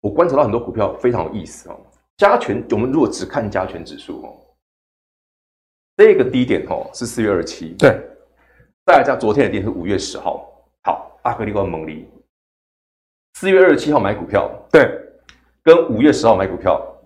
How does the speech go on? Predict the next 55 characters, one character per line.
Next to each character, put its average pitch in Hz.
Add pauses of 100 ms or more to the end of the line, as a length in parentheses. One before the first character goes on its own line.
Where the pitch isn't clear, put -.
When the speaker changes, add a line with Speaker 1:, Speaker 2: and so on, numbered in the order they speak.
(120)
Speaker 1:
如 117
果 147
你 104
都 127
买 120
电 98
子 80
股， -
Speaker 2:
嗯 104
哼。 107
Speaker 1:
你 98
觉 101
得 107
哪 90
一 95
天 98
买 85
点 78
比 82
较 -
好？ - (160)
Speaker 2:
哪 113
一 127
天 151
买 131
点？ 113
但， 185
当 202
然 190
现 185
在 175
啊。 156
Speaker 1:
对 113
嘛， 80 (240)
理 104
论 120
上 110
是 104
这 101
样 85
嘛， 95 (400)
但 135
真 127
实 98
上 92
是 90
这 92
样 80
吗？ 82 (260)
Speaker 2:
真 202
实 131
上 139
不 120
是 135
啊。 107